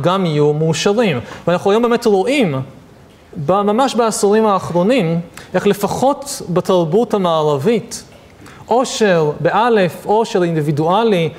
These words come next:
הופך להיות הערך המרכזי, הערך העליון השני של התרבות, לצד ערך החיים. עכשיו, בסוף המאה, כבר בסוף המאה השמונה עשרה,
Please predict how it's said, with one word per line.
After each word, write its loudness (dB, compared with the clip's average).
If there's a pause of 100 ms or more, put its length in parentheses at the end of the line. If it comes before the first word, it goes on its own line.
(160)
הופך -2
להיות 2 (160)
הערך 0
המרכזי, 2
הערך 0
העליון 0
השני 0 (880)
של 0
התרבות, -2 (360)
לצד 0
ערך 2
החיים. -4 (1500)
עכשיו, -2
בסוף -2
המאה, 2
כבר 0
בסוף -2
המאה 2
השמונה 0
עשרה, 0